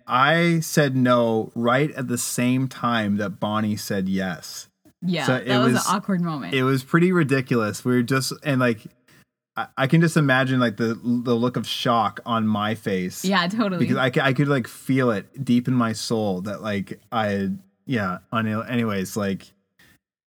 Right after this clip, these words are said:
Speaker 1: yeah, it's so funny, right? And I think it's so interesting that, um, you know, like, we, we all have different experiences. And, like, when we use the word fight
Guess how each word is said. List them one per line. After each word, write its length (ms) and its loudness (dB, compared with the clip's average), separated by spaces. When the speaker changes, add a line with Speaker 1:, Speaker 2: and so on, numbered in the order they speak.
Speaker 1:
yeah, 180 0
it's 120 -8
so 200 4
funny, 360 0
right? 200 0
And 160 4
I 60 4
think 320 2
it's 180 0
so 220 4
interesting 540 2
that, 400 2
um, 640 0
you 120 2
know, 100 4
like, 160 0
we, 180 4
we 180 4
all 200 6
have 180 4
different 300 2
experiences. 840 0
And, 260 -2
like, 140 0
when 140 2
we 100 4
use 320 4
the 80 2
word 320 2
fight 600 0